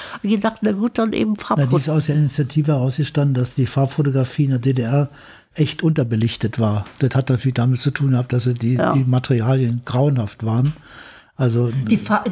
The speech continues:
Speaker 1: also die
Speaker 2: die Farb-,
Speaker 1: Farbmaterialien,
Speaker 2: die Fa-, die
Speaker 1: die waren
Speaker 2: Farbmaterialien.
Speaker 1: unterirdisch.
Speaker 2: Ja. Also nicht, gar nicht so sehr von der, doch auch von der Qualität, aber vor allem von der Konstanz. Also man
Speaker 1: Ja.
Speaker 2: wusste nie, ob das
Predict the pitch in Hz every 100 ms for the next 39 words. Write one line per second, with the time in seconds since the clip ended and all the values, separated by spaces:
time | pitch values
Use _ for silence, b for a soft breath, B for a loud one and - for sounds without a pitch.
0 | 208 202 196 196 143 180 160 143 - 196
1 | 175 165 127 175 170 135 185 143 131 156
2 | 98 110 107 101 104 170 - 110 - 85
3 | - - - 104 101 _ _ _ _ _
4 | _ b b b b - 127 123 143 127
5 | 139 143 135 131 135 127 - 127 110 -
6 | 117 131 156 143 - 135 123 - 135 135
7 | 127 117 113 135 127 127 127 117 - 117
8 | - 120 113 110 117 113 117 113 - B
9 | B 147 151 - 127 143 123 -